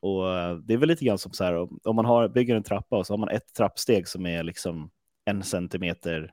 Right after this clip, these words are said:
högre eller lägre än alla andra trappsteg, då snubblar man till varje gång man går där för att man räknar med att allting ska vara samma och man håller liksom samma flow genom hela.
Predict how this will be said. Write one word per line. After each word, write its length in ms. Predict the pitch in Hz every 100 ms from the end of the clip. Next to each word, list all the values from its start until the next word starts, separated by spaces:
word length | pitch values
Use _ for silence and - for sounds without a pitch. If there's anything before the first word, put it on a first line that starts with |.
| _
högre 500 | - 101 92 90 85 82
eller 140 | 87
lägre 400 | 95 104 92 85
än 80 | 82
alla 160 | 90 95
andra 220 | 95 110
trappsteg, 420 | 98 - - 90
då 80 | 101
snubblar 400 | - 151 120 120
man 120 | 110
till 220 | 113 131 101
varje 180 | 87 85
gång 160 | 82
man 120 | 85
går 180 | 92 95
där 120 | 80 78
för 120 | 85
att 120 | - - _ -
man 320 | 92 90 78 _ _
räknar 260 | 98 92 90
med 80 | 85
att 80 |
allting 260 | 82 85 78
ska 140 | -
vara 80 | 78
samma 300 | - 92 87
och 60 | 78
man 100 | 85
håller 220 | 101 80
liksom 220 | 76 -
samma 380 | - 92 80 76 _ _
flow 460 | - - 110 90 76
genom 240 | 71 78
hela. 380 | 85 80 98